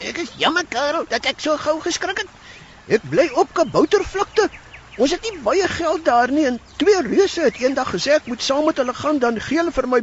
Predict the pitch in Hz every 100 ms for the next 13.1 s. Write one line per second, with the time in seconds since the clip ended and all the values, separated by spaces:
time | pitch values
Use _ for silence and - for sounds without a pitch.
0 | 151 - 359 359 - 339 359 330 302 -
1 | 202 208 302 349 330 262 381 370 - -
2 | - - - - - 156 285 349 254 151
3 | 185 370 302 370 392 330 214 196 269 320
4 | 370 370 285 240 233 - 214 311 339 330
5 | 311 320 - - - - 381 359 311 381
6 | - 339 294 - 202 151 185 - 370 359
7 | 349 - 370 415 415 453 415 415 427 -
8 | - - 233 247 262 254 269 - 277 320
9 | 330 - 320 320 - 294 285 - 220 269
10 | 339 330 254 247 233 220 208 214 - 311
11 | - 330 262 269 233 240 330 427 - 359
12 | 285 370 349 381 403 370 330 311 339 381
13 | 370